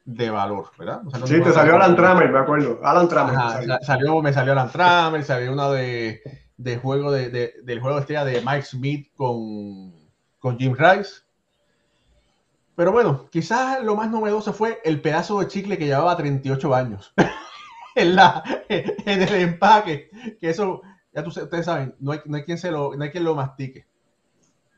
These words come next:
Speaker 1: Pero son cosas así que uno dice, "Wow, un paquete de tarjetas de hace treinta y ocho años".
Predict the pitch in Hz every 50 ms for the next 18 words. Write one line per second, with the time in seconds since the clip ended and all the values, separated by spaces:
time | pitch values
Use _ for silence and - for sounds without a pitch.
0 | _ _ 170 165 160 156 156 151 147 143 143 139 135 135 135 135 135 135 131 -
1 | - 143 - 170 170 175 - 214 202 208 190 180 170 202 208 175 165 151 131 131
2 | 131 147 156 147 131 113 117 117 - 139 139 139 143 156 147 139 131 127 131 135
3 | 160 147 135 123 - 151 139 139 127 117 - - 110 117 117 151 131 107 95 95
4 | 107 131 135 -